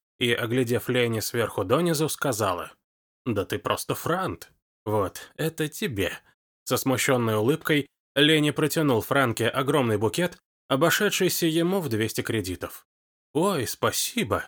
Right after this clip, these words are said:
воскликнула девушка, беря цветы,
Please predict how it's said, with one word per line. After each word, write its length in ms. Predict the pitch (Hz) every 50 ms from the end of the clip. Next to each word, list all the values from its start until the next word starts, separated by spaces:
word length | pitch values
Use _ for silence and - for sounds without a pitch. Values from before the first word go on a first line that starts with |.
| _ _ _ _ _ -
воскликнула 560 | 120 117 - - 131 120 - 127 113 107 104
девушка, 580 | 92 117 160 170 170 156 - - 170 156 147 - _ _ _ _ -
беря 280 | 139 156 180 190 208 185
цветы, 480 | - - 160 139 - 123 117 120 -